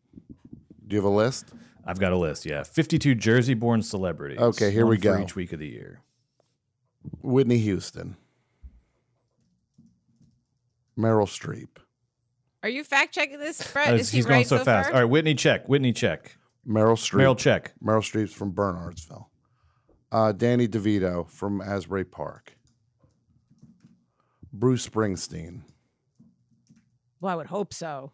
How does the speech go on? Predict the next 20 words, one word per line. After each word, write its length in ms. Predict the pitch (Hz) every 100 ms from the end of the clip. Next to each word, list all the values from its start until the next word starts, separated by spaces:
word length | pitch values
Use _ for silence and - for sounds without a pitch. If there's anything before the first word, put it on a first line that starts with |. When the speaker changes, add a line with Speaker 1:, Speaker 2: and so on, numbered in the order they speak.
| _
Speaker 1:
Yeah, 340 | 110 104 85 92 - _ _
I 160 | 110 110
would 260 | 92 82
too. 120 | - 92
Speaker 3:
Be 80 | 165
Speaker 1:
Frank 340 | 123 135 127
Speaker 3:
be 60 | -
Speaker 1:
Sinatra. 720 | 117 104 95 - 87 82 - _ _ _ _ _ _ _ _
Speaker 3:
weird 140 | - 143
if 100 | -
it 100 | -
were 60 | 147
from 200 | 151 143
Marionette. 540 | 143 143 143 147 151
Speaker 1:
Bruce 360 | 131 139 131 104
Willis. 760 | 104 104 104 101 - - - _ _ _ _ _ _ -
Speaker 2:
Oh, 280 | 92 80 -
hold 180 | 95 85
on. 80 | 82
Frank's, 480 | - 92 - -